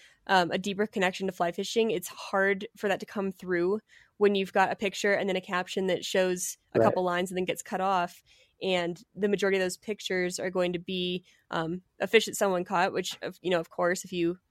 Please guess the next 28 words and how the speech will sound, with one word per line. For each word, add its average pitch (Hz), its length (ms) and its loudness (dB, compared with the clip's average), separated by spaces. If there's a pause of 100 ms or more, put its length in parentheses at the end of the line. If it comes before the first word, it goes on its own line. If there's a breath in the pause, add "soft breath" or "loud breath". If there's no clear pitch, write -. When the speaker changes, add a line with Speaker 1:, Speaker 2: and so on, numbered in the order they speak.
Speaker 1:
catch 185 160 -2
a 185 60 -10
fish, 202 260 0
you're, 170 160 0 (120)
you, 170 140 -8 (140)
you're 165 120 0
excited 170 460 -2
and 165 120 -2
you 165 80 -2
wanna 165 160 0
take 170 140 -6
a 175 40 -6
picture, 175 400 -2
but 165 220 0 (800 loud breath)
it's 208 140 0
hard 214 300 6
to 214 120 0
then 196 240 4
convey 185 600 2
how 202 180 0
much 185 180 0
it 160 60 -2
meant 180 180 2
to - 140 -10
you 180 460 0
and 175 300 0
all 185 280 4
the 180 340 -2